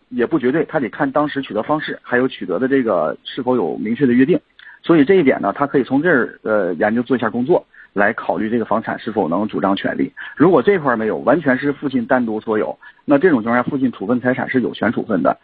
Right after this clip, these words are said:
您就要找一下这公证书是不是有问题，就是有没有这个，呃，违法内容啊，或者胁迫呀、欺诈呀等等，啊，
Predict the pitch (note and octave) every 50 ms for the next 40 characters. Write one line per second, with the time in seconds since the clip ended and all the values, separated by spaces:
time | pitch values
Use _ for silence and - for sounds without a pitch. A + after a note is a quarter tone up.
0 | - - - _ - A2+ A#2+ C3+ D3+ C#3+ D#3+ D#3+ D3 C#3 B2 - - - - B2+
1 | A#2 C3+ C3+ C3 A#2+ B2 G#2+ - C#3 C#3+ D3+ D3 C3+ - C#3 C#3 C#3 C#3 A#2 G#2+
2 | A2 F#2 - - G#2 F#2+ - - - - - _ _ G#2+ G#2 G2 G#2+ A2+ A2 G#2
3 | G2 G2+ F#2 A#2+ B2+ A2 F2+ G2 A2 G#2+ G#2 G2+ F2+ D#2+ D#2 - - - F#2 F2+
4 | G#2+ A#2+ A#2+ A#2+ - - A#2 A#2 G2+ F#2+ E2 F#2 G2 G2 A#2+ G2+ F#2 F2 - E2+
5 | F#2 - C3 B2+ A#2 G2+ G2+ F#2+ - - - _ _ - B2+ A#2+ D3 D#3+ C#3 -
6 | - E2 F#2 - - - _ _ _ - - - - - _ E2+ E2+